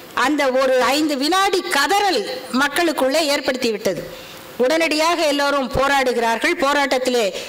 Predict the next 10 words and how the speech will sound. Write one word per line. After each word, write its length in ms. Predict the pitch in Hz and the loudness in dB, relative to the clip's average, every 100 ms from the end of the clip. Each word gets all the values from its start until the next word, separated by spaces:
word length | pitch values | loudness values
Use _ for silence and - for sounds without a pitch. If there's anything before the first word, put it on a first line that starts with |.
| - | -4
ஈடுபட்டு, 540 | 269 311 285 254 254 330 403 - - - | -2 0 0 0 0 0 0 -4 -10 -4
"இவர்களை 500 | 277 330 330 294 277 | 0 2 2 2 0
எல்லாம் 360 | 285 320 359 | 0 2 2
ஏன் 240 | 269 320 381 | 2 2 0
நீங்கள் 320 | 311 285 254 | 0 0 0
சரியாக 440 | 262 269 302 294 | 0 0 2 0
நடவடிக்கை 600 | 277 247 285 302 285 262 233 | 0 0 0 -2 -2 0 0
எடுக்கவில்லை?" 720 | 262 302 302 269 247 247 175 | 0 0 0 0 0 -2 0
என்று 300 | 240 262 262 | 0 0 0
கேட்கிறார்கள். 840 | 254 262 262 247 220 208 294 320 | 0 0 0 0 0 0 -2 -2